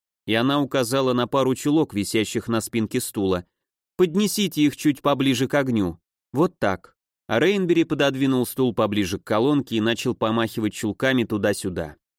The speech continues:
Попутно он поглядывал на мисс Кейсмонт. Огромной пуховкой она пудрила лицо. Мало-помалу лицо преображалось. Она откинула голову назад. Потом сняла сетку и начала снимать бигуди.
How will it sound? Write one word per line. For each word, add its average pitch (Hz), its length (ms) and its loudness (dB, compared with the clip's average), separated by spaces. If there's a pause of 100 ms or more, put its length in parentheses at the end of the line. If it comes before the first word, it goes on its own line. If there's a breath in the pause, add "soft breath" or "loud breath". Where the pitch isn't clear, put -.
(320)
Попутно 202 520 -2
он 196 120 0
поглядывал 165 580 2
на 151 140 2
мисс 139 240 0
Кейсмонт. 90 580 -4 (380)
Огромной 143 500 2
пуховкой 143 640 0
она 135 180 0
пудрила 127 460 2
лицо. 104 480 -2 (380)
Мало-помалу 175 880 0
лицо 135 360 0
преображалось. 143 960 0 (460)
Она 107 300 0
откинула 113 480 0
голову 101 380 2
назад. 104 480 -2 (380)
Потом 120 340 2
сняла 117 380 2
сетку 127 400 -2
и 113 60 4
начала 113 380 0
снимать 117 400 0
бигуди. 117 580 -2